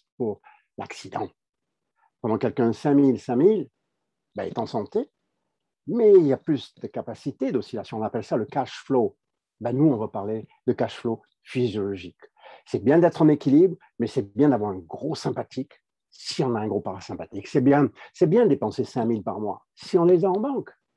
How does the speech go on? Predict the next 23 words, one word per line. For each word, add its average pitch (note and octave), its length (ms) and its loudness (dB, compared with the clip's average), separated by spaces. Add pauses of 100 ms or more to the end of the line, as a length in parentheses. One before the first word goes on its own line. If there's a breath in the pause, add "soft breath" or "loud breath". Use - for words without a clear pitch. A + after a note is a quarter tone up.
c'est - 120 -10
même C#3 160 0 (240)
plus D3+ 160 2
agréable B2 340 2
que B2 80 -8
cinq B2+ 160 -6
cents, F3+ 180 -6
cinq F3 160 -6
cents. - 180 -14 (380 soft breath)
C'est - 140 -8
la A#2 60 -6
même F#2 160 -14
chose. - 360 -20 (600 loud breath)
Et D3+ 80 4
donc, A3+ 280 4 (480)
la F3+ 100 2
santé, G#3+ 340 2
c'est E3 120 -2
un C#3 160 6
équilibre E3 600 2
entre C3 300 -4
les G#2 120 0
dépenses G#3+ 720 -2